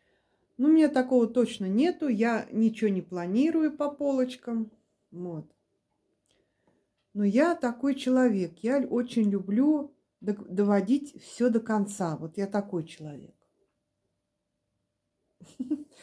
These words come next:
Этот, этот человек технарь перед вами, я технарь. Я люблю вот, э, доводить всё до конца,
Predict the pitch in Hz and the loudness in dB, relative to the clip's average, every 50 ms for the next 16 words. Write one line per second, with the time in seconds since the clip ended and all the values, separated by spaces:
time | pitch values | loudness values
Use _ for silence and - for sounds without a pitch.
0 | - - 208 - - 196 - 339 339 339 - 240 - - - - - - _ _ | -20 -20 -16 -16 -2 4 4 4 4 4 0 -12 -14 -16 -20 -20 -20 -20 _ _
1 | - 262 294 285 277 - - 240 240 240 247 302 294 294 - - - 277 269 - | 0 0 0 0 -2 0 2 2 4 4 4 4 2 0 -2 -2 -2 -2 0 2
2 | 220 233 240 220 180 160 - - 170 160 165 156 156 160 160 151 135 139 151 151 | 4 4 6 4 4 0 -2 -8 -8 -8 -8 -6 -6 -6 -6 -6 -6 -8 -10 -8
3 | 151 190 233 254 254 - 240 226 226 - 208 202 170 156 151 - - _ _ _ | -4 -2 -2 -2 -2 -4 -6 -8 -4 -4 -2 -2 -2 -2 -4 -8 -12 _ _ _
4 | _ _ _ _ _ _ _ _ 170 180 220 240 240 233 233 208 196 214 247 277 | _ _ _ _ _ _ _ _ -2 2 2 4 4 4 2 2 2 2 2 4
5 | 262 220 208 202 202 202 196 190 175 - - - _ _ _ _ _ _ _ - | 4 4 2 2 0 0 -2 -2 -2 -4 -6 -12 _ _ _ _ _ _ _ -6
6 | 190 190 190 202 202 202 202 247 247 - - - - 233 226 208 202 208 208 202 | -2 0 2 4 4 4 4 2 2 0 -4 -2 0 2 2 2 0 0 2 0
7 | 202 190 196 - 247 269 294 294 294 294 294 294 | 0 0 0 -2 0 2 4 4 2 2 0 -4